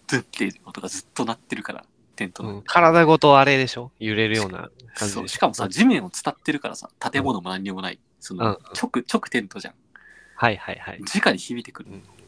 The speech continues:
Speaker 2: うん。
Speaker 1: めちゃくちゃ音、いい環境のテントみたいになってて。
Speaker 2: うんうん。寝れるわけない。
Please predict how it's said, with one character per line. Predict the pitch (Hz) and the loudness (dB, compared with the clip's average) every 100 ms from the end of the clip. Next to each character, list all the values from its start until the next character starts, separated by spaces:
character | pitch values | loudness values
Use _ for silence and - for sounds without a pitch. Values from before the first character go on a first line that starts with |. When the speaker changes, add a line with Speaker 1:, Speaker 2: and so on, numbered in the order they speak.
| - | -16
Speaker 2:
う | 113 | -12
ん。 | 101 | -8
Speaker 1:
め | |
ち | 160 | -10
ゃ | |
く | - | -10
ち | - | -6
ゃ | 160 | -4
音、 | 139 - 135 | -4 -6 -8
い | - 110 110 123 | -6 -4 -4 -4
い | - | -6
環 | - 101 | -8 -8
境 | 107 | -8
の | 101 | -8
テ | - | -8
ン | 98 | -8
ト | 87 | -8
み | 87 | -16
た | 82 | -16
い | |
に | |
な | 82 | -16
っ | |
て | - | -18
て。 | - - _ _ - | -20 -20 _ _ -12
Speaker 2:
う | |
ん | 113 | -10
う | 95 95 87 73 _ _ _ _ _ _ _ _ - 131 | -10 -14 -16 -18 _ _ _ _ _ _ _ _ -14 -4
ん。 | 120 | 2
寝 | 110 | 4
れ | 110 | 4
る | 107 | 4
わ | 110 | 4
け | 110 98 | 2 -2
な | 87 | -4
い。 | 95 | -10